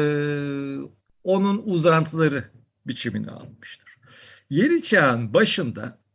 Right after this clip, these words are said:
e, yani on ikinci yüzyıla dek felsefe, e, böyle yapılmaz. Felsefe, e, tam tersine Orta Çağ imgemizde pek görülmeyecek biçimde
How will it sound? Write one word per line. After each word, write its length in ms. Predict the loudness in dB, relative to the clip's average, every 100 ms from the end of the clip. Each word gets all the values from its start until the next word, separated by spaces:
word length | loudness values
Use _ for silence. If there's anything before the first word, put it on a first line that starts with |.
| -6
e, 80 |
yani 920 | -2 0 0 0 0 0 2 4 4 4
on 240 | 4 2
ikinci 440 | 2 0 0 0
yüzyıla 680 | 0 0 -2 -2 0 2 4
dek 240 | 4 2 0
felsefe, 920 | 6 8 8 4 -2 4 4 4 0 0
e, 240 | 2 6
böyle 260 | 8 8 8
yapılmaz. 880 | 4 0 -8 -8 -12 -8 -8 -8 -14 -16 -16 -16 -18 _
Felsefe, 640 | 4 6 6 4 -4 2
e, 420 | 2 2 -4 -4
tam 340 | 2 2 2 2
tersine 540 | 0 0 -4 -8 -2
Orta 380 | 2 0 2 0
Çağ 280 | 4 2 2
imgemizde 1080 | 2 0 2 2 0 -2 -4 -4 0 0 2
pek 400 | 0 0 -14 -12
görülmeyecek 1300 | 0 2 4 2 -2 -4 -4 -4 -4 -2 -4 -6 -14
biçimde 600 | -12 -8 -8 -8 -10